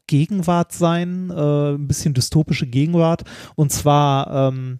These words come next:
nee, es ist, glaub ich, ein Ticken in der Zukunft, aber nicht in einer allzu fernen Zukunft. Ähm, es geht um Jugendliche, die ein, äh, ein Spiel spielen,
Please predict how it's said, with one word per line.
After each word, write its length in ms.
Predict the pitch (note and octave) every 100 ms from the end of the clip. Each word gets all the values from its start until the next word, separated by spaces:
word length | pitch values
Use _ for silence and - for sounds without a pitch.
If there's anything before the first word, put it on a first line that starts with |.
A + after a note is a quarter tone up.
| -
nee, 160 | C3+ D3+
es 100 | F3+
ist, 220 | E3 -
glaub 120 | D#3
ich, 80 | D3
ein 80 | C#3+
Ticken 260 | - F3
in 60 | D#3
der 120 | C#3+
Zukunft, 360 | - C#3+ C3+ C#3
aber 160 | B2+
nicht 140 | C3+ C3+
in 60 | C#3
einer 80 |
allzu 180 | C3 -
fernen 220 | - C#3 C3
Zukunft. 500 | - - D3 - - - - - -
Ähm, 380 | C3+ C3 C3 A#2+ _ -
es 160 | -
geht 180 | - D#3+
um 400 | - D3 C#3+ C#3
Jugendliche, 680 | D3 B2+ F3+ A3 G#3 - F3+
die 500 | C3+ D3 D3+ D#3 -
ein, 520 | B2 C3 B2+ B2+ B2+
äh, 680 | - B2 A#2+ A#2+ - - - -
ein 160 | C#3
Spiel 540 | C3 - C3 C#3 G#3+ A3+
spielen, 800 | - - F3 G3+ G#3+ A#3+ D#4+